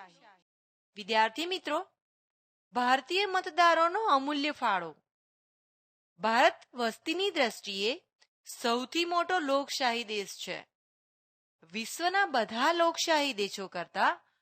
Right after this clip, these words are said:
વધારે મતદારો ભારતમાં છે.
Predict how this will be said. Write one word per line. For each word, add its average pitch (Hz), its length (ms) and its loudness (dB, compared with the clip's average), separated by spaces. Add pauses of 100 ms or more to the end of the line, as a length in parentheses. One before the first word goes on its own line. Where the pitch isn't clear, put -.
(360)
વધારે 254 460 2
મતદારો 330 600 2
ભારતમાં 254 640 2
છે. - 320 -14